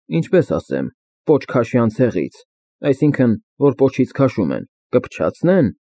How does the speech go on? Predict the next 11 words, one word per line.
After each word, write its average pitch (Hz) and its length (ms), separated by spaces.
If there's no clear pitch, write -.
իսկ 151 260
եթե 131 260
ձեռք 135 320
բերեք 135 320
պերշերոններ 117 920
կամ 139 220
թեկուզ 120 400
բիտյուկներ, 110 800
նրանց 127 400
չեմ 95 280
փչացնի։ - 580